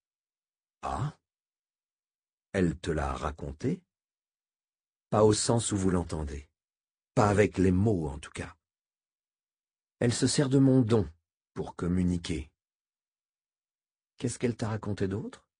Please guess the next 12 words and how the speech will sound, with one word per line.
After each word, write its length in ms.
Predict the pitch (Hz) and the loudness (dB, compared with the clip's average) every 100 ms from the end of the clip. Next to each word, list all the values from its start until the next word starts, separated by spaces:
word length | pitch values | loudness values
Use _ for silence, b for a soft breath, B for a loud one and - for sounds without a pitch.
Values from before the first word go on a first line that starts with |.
| _ _ _ _ _ _ _ _ _ _ | _ _ _ _ _ _ _ _ _ _
Qu'elle 160 | - 143 | 4 4
est 120 | 139 | 6
à 60 | 131 | 4
la 80 | |
recherche 380 | 123 - 143 - | 2 2 0 2
de 80 | 127 | 0
quelqu'un, 560 | - 139 113 - 104 - _ _ _ _ _ | 2 0 0 -4 -4 -6 _ _ _ _ _
d'une 440 | 98 110 95 85 73 _ _ | -2 0 2 0 -4 _ _
sœur 500 | - 139 113 123 - | 2 4 6 4 -2
qui 160 | _ 98 | _ -4
a 60 | 90 | -2
été 400 | 85 104 95 | -2 0 0